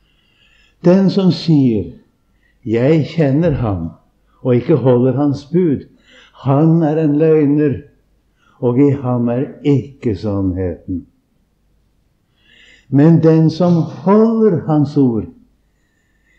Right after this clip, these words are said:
i ham er sannelig kjærligheten til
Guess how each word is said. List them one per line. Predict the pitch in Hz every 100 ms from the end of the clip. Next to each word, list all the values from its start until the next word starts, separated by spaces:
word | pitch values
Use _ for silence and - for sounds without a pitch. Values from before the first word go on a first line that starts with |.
| _
i | 139 131
ham | 156 165 165
er | 156
sannelig | - 185 175 156 147 147 -
kjærligheten | 165 165 147 135 135 139 135 139 135 151
til | 139